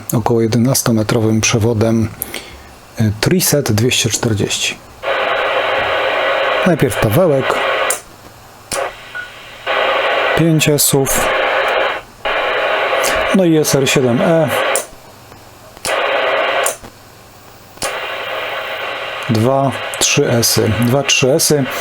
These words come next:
Będę oczywiście robił takie głębsze testy. Podniosę ją jeszcze wyżej na tym maszcie i podczas jednego z live'ów porobię jakieś łączności dalsze i wtedy porównam te dwie anteny. Zamówiłem sobie jeszcze drugi odcinek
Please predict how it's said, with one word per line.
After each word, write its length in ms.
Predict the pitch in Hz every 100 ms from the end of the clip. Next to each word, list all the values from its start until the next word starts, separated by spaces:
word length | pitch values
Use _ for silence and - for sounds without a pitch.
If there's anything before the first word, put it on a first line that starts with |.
| - - - - - - -
Będę 320 | 123 185 151 139
oczywiście 520 | - 127 135 - 120
robił 580 | 113 110 113 117 190 165 113 110
takie 380 | 120 - 110 110
głębsze 460 | - 165 135 127
testy. 500 | 107 117 - - 120 104
Podniosę 500 | 143 143 160 143 123
ją 180 | 117 110
jeszcze 340 | 151 - 151
wyżej 320 | 139 131 131
na 140 | 127 120
tym 280 | 117 117 117
maszcie 500 | 117 - - 117 113 107 - - - - - -
i 200 | 147 143 113
podczas 480 | - 120 - 127 113
jednego 400 | 123 113 110 110
z 60 | 104
live'ów 400 | 123 117 107 110 - - -
porobię 600 | - 139 120 110 110 113
jakieś 720 | 120 117 - 110 - - - -
łączności 720 | 123 123 120 - 135 - - 117
dalsze 540 | 170 139 110 - 113
i 60 | -
wtedy 340 | - 143 117
porównam 680 | 117 117 110 110 104 110 107 -
te 120 | 131 117
dwie 240 | 113 113
anteny. 340 | 113 190 165
Zamówiłem 460 | 120 127 123 135 120
sobie 240 | - 117
jeszcze 240 | 117 - 120
drugi 340 | 123 131 120
odcinek 540 | 113 - 147 120 107